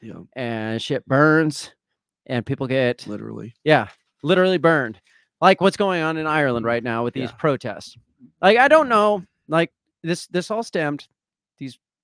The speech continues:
Speaker 2: these Ireland protests all stemmed from, uh, initially the stabbing.
Speaker 1: Yes.
Speaker 2: Well, not, and that's not what
Speaker 1: No, it's just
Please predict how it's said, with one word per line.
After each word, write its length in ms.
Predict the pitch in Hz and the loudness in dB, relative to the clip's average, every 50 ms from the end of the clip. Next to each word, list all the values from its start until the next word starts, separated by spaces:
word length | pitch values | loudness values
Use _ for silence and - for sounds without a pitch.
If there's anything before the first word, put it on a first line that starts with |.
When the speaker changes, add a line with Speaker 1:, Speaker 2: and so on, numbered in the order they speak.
| _ _ | _ _
Speaker 2:
these 180 | - 135 113 131 | -8 -8 -6 -6
Ireland 480 | - - 151 147 151 151 151 139 113 - _ | -4 -2 -2 -2 -2 -2 -4 -6 -8 -10 _
protests 560 | _ - 135 120 110 - 117 110 107 - - _ _ _ _ _ _ - | _ -2 -2 -2 -2 -4 -4 -6 -6 -8 -12 _ _ _ _ _ _ -4
all 160 | - 180 185 | -2 -2 -2
stemmed 360 | - - 190 175 160 156 143 | -2 -2 -2 -2 -2 -4 -6
from, 320 | - - 151 139 131 127 | -6 -4 -4 -2 -2 -2
uh, 240 | 123 117 110 104 101 95 - _ _ _ _ _ _ _ _ _ _ _ _ _ - | -4 -4 -4 -4 -6 -8 -12 _ _ _ _ _ _ _ _ _ _ _ _ _ -6
initially 540 | 151 156 180 185 - - 160 156 147 143 131 | -4 0 0 -2 -2 -2 0 0 2 2 0
the 100 | 117 120 | 0 -4
stabbing. 600 | - - - 156 131 117 120 - 110 - - - _ - - _ - _ _ | -8 -6 -6 -4 -4 -4 -4 -6 -8 -8 -10 -14 _ -20 -20 _ -20 _ _
Speaker 1:
Yes. 300 | 120 110 - - - - _ _ _ _ _ | -12 -12 -12 -12 -20 -20 _ _ _ _ _
Speaker 2:
Well, 160 | 190 180 175 | 0 0 2
not, 200 | 180 185 185 170 - | 2 0 -2 -2 -4
and 200 | 160 143 135 135 - | -6 -6 -6 -6 -6
that's 320 | 143 139 151 147 - - | -4 -4 -4 -4 -4 -4
not 180 | 170 147 135 107 | -6 -6 -6 -4
what 220 | 135 127 127 - - - _ _ _ _ _ _ | -4 -4 -4 -4 -6 -16 _ _ _ _ _ _
Speaker 1:
No, 280 | - 143 139 123 113 113 | -8 -6 -4 -4 -4 -6
it's 120 | 120 117 123 | -8 -8 -8
just 180 | 139 123 - | -8 -10 -10